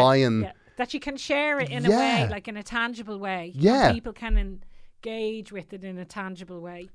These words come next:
Speaker 1: Yeah.
Speaker 2: Yeah.
Speaker 1: When all of those things line up, you're just like,
Speaker 2: Yeah, it's magic. It is.
Speaker 1: "God."
Speaker 2: Yeah.
Speaker 1: Yeah, it's cool. Like, it is. I do pinch myself every so often.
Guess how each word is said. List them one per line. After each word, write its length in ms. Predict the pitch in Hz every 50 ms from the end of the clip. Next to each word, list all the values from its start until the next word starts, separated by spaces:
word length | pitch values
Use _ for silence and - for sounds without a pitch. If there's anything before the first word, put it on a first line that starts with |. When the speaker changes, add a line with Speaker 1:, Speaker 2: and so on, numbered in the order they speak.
| - -
Speaker 1:
Yeah. 420 | 143 170 220 247 262 233 143 101 82 - - _ _ _ _ _
Speaker 2:
Yeah. 220 | - 208 196 180 165 _ _ _ _ _ _ _ _
Speaker 1:
When 200 | - 117 123 143
all 280 | - - 151 160 170 170
of 100 | 151 120
those 200 | 113 110 110 98
things 220 | - 117 104 95
line 220 | 95 98 95 92 98
up, 160 | 107 110 -
you're 80 | 98 95
just 160 | 104 - -
like, 380 | 104 92 85 - - - - - - _ _ _ _ _ _ _
Speaker 2:
Yeah, 220 | _ 247 277 294 254
it's 160 | 226 _ _
magic. 400 | 381 415 440 - 202 - _ -
It 60 | - -
is. 200 | 320 339 339 302
Speaker 1:
"God." 180 | 80 69 65 - - - _ _ _ _
Speaker 2:
Yeah. 320 | _ 190 185 196 247 311 277 _ _ _ _
Speaker 1:
Yeah, 300 | 107 - 113 - 110 95
it's 160 | 76 - -
cool. 420 | - - 143 156 131 90 71 - -
Like, 160 | - 95 -
it 80 | - 104
is. 300 | 104 104 95 85 - -
I 60 | - 107
do 160 | 95 117 123
pinch 280 | 113 110 107 107 -
myself 300 | - 92 85 - 82 -
every 140 | 82 80 76 80
so 120 | - 87
often. 240 | 85 82 82 - 76